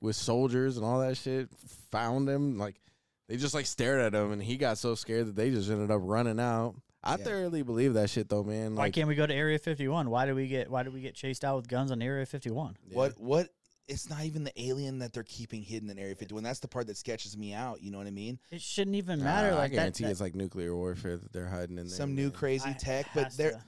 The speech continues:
Speaker 2: there's a guy saying, it was just saying that they're
Speaker 1: Cloaking
Speaker 2: creating
Speaker 1: devices.
Speaker 2: some weird anti-gravity, like what Bob Lazar was talking about, like that, the anti-gravity, uh, cube that was powering those
Speaker 3: Yes.
Speaker 1: Oh,
Speaker 2: spaceships.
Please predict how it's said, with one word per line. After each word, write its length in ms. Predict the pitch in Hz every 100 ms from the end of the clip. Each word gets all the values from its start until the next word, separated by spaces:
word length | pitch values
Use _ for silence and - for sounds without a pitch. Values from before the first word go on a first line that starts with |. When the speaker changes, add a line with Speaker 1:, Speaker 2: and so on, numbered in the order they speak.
| 135
Speaker 2:
there's 180 | 180
a 60 | 196
guy 220 | 180 196
saying, 260 | 202 226 226
it 60 | 185
was 140 | 185
just 180 | 214 -
saying 200 | 220 214
that 140 | 165
they're 120 | 170 151
Speaker 1:
Cloaking 140 | 190
Speaker 2:
creating 260 | 160 170 175
Speaker 1:
devices. 100 | -
Speaker 2:
some 160 | 160 143
weird 260 | 143 143 -
anti-gravity, 1160 | 117 127 135 139 123 107 107 113 113 117 113 113 - -
like 160 | 120 113
what 120 | 123
Bob 220 | 120 120
Lazar 240 | 120 120 120
was 140 | 113
talking 260 | 120 117 123
about, 180 | 123
like 200 | 107 110
that, 220 | 117 104 - 110
the 260 | 107 101 110
anti-gravity, 880 | 127 120 104 101 107 107 104 101 101
uh, 260 | 101 92 87 _ _
cube 360 | 139 127 120
that 160 | 117 110
was 160 | 101 -
powering 560 | - 113 113 110 110
those 140 | 98 98
Speaker 3:
Yes. 180 | -
Speaker 1:
Oh, 120 | 110 120
Speaker 2:
spaceships. 360 | 117 135 101